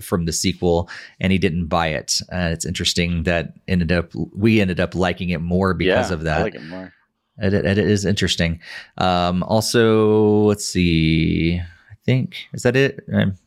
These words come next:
Speaker 1: miss anything? Yeah.
Speaker 2: Hassan says,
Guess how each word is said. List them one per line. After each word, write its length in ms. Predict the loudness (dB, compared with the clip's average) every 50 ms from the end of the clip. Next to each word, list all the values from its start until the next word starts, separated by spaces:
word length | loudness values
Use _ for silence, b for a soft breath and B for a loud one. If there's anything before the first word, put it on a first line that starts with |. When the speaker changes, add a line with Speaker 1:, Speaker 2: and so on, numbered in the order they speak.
| _ _ -10
Speaker 1:
miss 200 | -10 -10 -6 -2
anything? 840 | -2 -2 0 2 4 4 4 6 6 4 4 4 4 4 2 0 -2 -4 _ b b b b b b b b b b b b b b b b _ _ _ _ _ _ _ _ _ _ _ _ _ _ -8
Yeah. 140 | -2 0 0
Speaker 2:
Hassan 300 | 0 2 2 2 2 2
says, 420 | 0 0 0 -2 -4 -10 -8